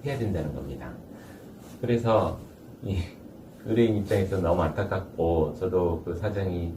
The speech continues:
여러 가지 점상 참작할 사유가 많았기 때문에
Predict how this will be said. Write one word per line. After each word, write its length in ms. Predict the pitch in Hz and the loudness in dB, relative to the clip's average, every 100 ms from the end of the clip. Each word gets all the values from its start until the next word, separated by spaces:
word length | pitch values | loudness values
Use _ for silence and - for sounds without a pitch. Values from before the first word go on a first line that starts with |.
| - | -6
여러 160 | 90 90 | -4 -2
가지 340 | 90 90 85 | -2 -2 -4
점상 540 | - 78 82 98 92 87 | -4 -4 0 0 0 -2
참작할 580 | - 117 113 101 95 85 | -4 -2 0 0 0 -4
사유가 380 | - 113 107 | 0 2 2
많았기 460 | 78 76 85 85 - | 0 -2 -2 -4 -4
때문에 560 | 85 78 82 101 - | -2 -2 0 0 -2